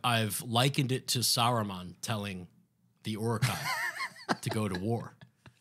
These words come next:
Speaker 1: 'cause that is literally what it looked like.
Speaker 2: It, and that's the vibe.
Speaker 1: To war! You know, it,
Speaker 2: That's
Speaker 1: un-,
Speaker 2: the
Speaker 1: or
Speaker 2: vibe.
Speaker 1: he's telling the, the, the mountain men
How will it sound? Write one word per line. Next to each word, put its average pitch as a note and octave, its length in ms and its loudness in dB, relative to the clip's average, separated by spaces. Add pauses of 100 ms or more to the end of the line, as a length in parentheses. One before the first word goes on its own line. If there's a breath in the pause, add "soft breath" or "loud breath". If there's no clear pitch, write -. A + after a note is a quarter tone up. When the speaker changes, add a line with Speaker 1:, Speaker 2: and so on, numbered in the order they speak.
(140)
Speaker 1:
'cause G2+ 80 -4
that D#4 160 8
is F4 140 -4
literally C#3 680 10
what B2 220 6
it A#2 100 0
looked D3 400 6
like. - 420 -6
Speaker 2:
It, D#3+ 280 8
and D3 200 8
that's C#3+ 280 8
the B2+ 80 6
vibe. C#3+ 240 10
Speaker 1:
To D#4 40 4
war! F#4 920 2
You B2+ 100 -6
know, G#2 120 -8 (200)
it, A#2+ 220 -8
Speaker 2:
That's A#2 100 4
Speaker 1:
un-, D3+ 80 4
Speaker 2:
the - 60 -2
Speaker 1:
or B2+ 100 2
Speaker 2:
vibe. B2 140 4
Speaker 1:
he's A#2+ 260 0
telling A2+ 320 4
the, F2 180 -4 (480)
the, - 100 -12 (200)
the G2+ 220 -6
mountain F#2+ 320 -6
men - 220 -12